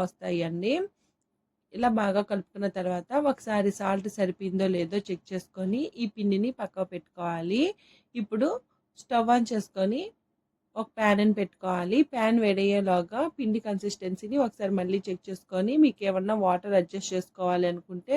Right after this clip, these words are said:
వాటర్ని అడ్జస్ట్ చేసుకోండి. చూడండి, ఇలా కలుపుకున్న తర్వాత ఇప్పుడు ప్యాన్ వేడైందో లేదో చెక్ చేసుకొని ప్యాన్ మీద కొద్దిగా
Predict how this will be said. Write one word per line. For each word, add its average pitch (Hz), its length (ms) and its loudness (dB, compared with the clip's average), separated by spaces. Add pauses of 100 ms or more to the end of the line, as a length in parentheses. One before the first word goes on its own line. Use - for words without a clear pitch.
(100)
వాటర్ని 196 500 0
అడ్జస్ట్ 180 340 -6
చేసుకోండి. 175 560 -6 (580)
చూడండి, 262 340 8
ఇలా 214 200 4
కలుపుకున్న 190 420 -2 (120)
తర్వాత 175 400 -2 (640)
ఇప్పుడు 226 340 0 (480)
ప్యాన్ 240 320 4
వేడైందో 202 640 4
లేదో 185 240 4 (100)
చెక్ 190 240 -2
చేసుకొని 202 480 -4 (420)
ప్యాన్ 220 300 2
మీద 202 140 4 (140)
కొద్దిగా 202 360 -2